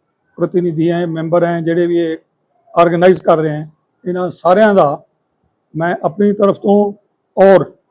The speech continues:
ਮੈਨੇਜਮੈਂਟ ਦੀ ਤਰਫ ਤੋਂ, ਸਕੂਲ ਮੈਨੇਜਮੈਂਟ ਤਰਫੋਂ ਹਾਰਦਿਕ ਅਭਿਨੰਦਨ ਵੀ ਕਰਦਾ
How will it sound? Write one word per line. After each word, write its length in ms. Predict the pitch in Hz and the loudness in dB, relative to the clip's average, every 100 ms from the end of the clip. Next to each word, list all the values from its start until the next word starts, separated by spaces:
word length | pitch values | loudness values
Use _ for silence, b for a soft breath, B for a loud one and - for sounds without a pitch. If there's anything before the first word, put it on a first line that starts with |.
| _ _ _ _ _ _ _ _ - - - _ _ | _ _ _ _ _ _ _ _ -12 -10 -12 _ _
ਮੈਨੇਜਮੈਂਟ 580 | 160 185 220 214 220 214 | -2 2 4 4 2 0
ਦੀ 140 | 208 | -2
ਤਰਫ 240 | 202 185 185 | 0 0 -2
ਤੋਂ, 380 | - 170 170 - | -4 -6 -6 -12
ਸਕੂਲ 300 | - 220 233 | -6 0 2
ਮੈਨੇਜਮੈਂਟ 420 | 196 196 190 185 | 2 2 2 -2
ਤਰਫੋਂ 380 | 196 160 165 160 - _ _ _ _ _ 170 | -2 -4 -4 -6 -12 _ _ _ _ _ -2
ਹਾਰਦਿਕ 320 | 175 190 196 - | 2 2 2 -2
ਅਭਿਨੰਦਨ 440 | 156 180 180 208 | -2 0 0 2
ਵੀ 100 | 226 | 2
ਕਰਦਾ 340 | 220 196 220 | 2 2 0